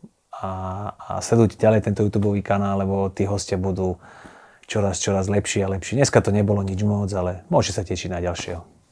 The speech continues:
No a ako bolo to fakt s tebou vyčerpávajúce, Janko, mm, dúfam, že v novom roku nájdeme oveľa lepších hostí.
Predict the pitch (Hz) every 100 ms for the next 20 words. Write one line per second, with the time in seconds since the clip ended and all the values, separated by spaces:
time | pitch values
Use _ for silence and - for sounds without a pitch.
0 | - _ _ 120 127 127 127 123 120 117
1 | 127 151 151 139 135 131 110 - - 127
2 | 139 123 107 - 143 123 - 120 110 107
3 | - 107 110 107 101 113 113 113 - 104
4 | 107 107 110 120 120 - - - - -
5 | 104 104 104 113 120 107 104 104 110 117
6 | 110 107 107 110 107 107 107 - 117 110
7 | 104 101 101 - 117 - - - 104 -
8 | 120